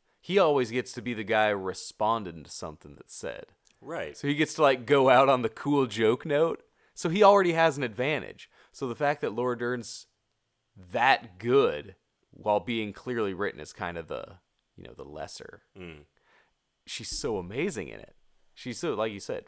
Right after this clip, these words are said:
Speaker 1: fearless. And
Speaker 2: Yeah.
Speaker 1: it is also, watching it with a room full of, like, ninety people or so, you also realize that it is the horniest
Speaker 2: <laughs>
Speaker 1: performance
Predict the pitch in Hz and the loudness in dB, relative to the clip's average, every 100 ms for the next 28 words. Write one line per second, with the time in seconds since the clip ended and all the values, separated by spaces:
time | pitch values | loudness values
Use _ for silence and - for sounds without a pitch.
0 | _ - 110 143 - - - - _ _ | _ -12 -8 -8 -8 -14 -14 -18 _ _
1 | _ _ _ _ - 123 135 147 151 - | _ _ _ _ 0 2 4 2 0 2
2 | 165 196 - 135 123 117 - _ _ _ | 2 2 2 2 2 0 -8 _ _ _
3 | _ _ _ _ _ _ _ - 170 214 | _ _ _ _ _ _ _ -2 0 0
4 | 160 143 120 113 104 139 107 - 117 90 | 0 -2 0 0 0 -2 -4 -2 0 0
5 | 87 80 76 92 87 95 87 80 - 90 | -2 -2 -6 -10 -8 -6 -8 -12 -14 -12
6 | - - - - - - - _ _ _ | -14 -14 -16 -16 -16 -18 -20 _ _ _
7 | _ _ 95 131 147 117 101 101 95 87 | _ _ -2 0 0 -2 -4 -2 -2 -2
8 | 85 - 113 123 95 87 - 101 90 78 | -6 -8 -6 -4 -6 -8 -14 -14 -12 -14
9 | - 85 _ _ _ _ _ _ _ _ | -18 -20 _ _ _ _ _ _ _ _
10 | _ _ - 180 147 120 101 80 - 170 | _ _ -8 -4 -4 -4 -4 -4 -6 -2
11 | 127 - 127 117 87 80 - - | -2 2 2 4 0 -6 -8 -10